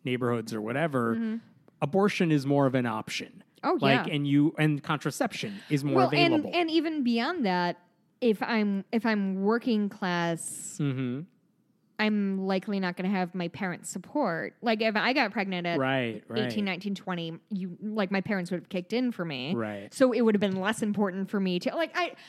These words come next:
Speaker 2: I guess what I'm saying is this
Speaker 1: There's
Speaker 2: is
Speaker 1: a lot
Speaker 2: an
Speaker 1: of variables
Speaker 2: interesting
Speaker 1: here.
Speaker 2: study. I don't know how to draw conclusions,
Speaker 1: <laughs>
Speaker 2: but it's, I don't know, it's interesting nonetheless. And finally, my last one.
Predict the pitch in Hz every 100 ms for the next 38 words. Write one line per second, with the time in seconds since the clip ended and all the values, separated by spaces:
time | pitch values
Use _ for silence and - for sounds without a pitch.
0 | - 330 311 370 339 285 247 226 202 196
1 | 180 240 220 226 185 151 123 120 147 131
2 | 311 311 277 - 240 226 233 233 226 -
3 | 226 220 214 208 208 196 190 185 180 185
4 | 180 185 180 190 190 196 - 143 - _
5 | 262 262 247 - - - 247 202 - 165
6 | 202 226 220 208 214 190 180 127 131 240
7 | 254 269 240 185 175 220 208 190 190 202
8 | 165 175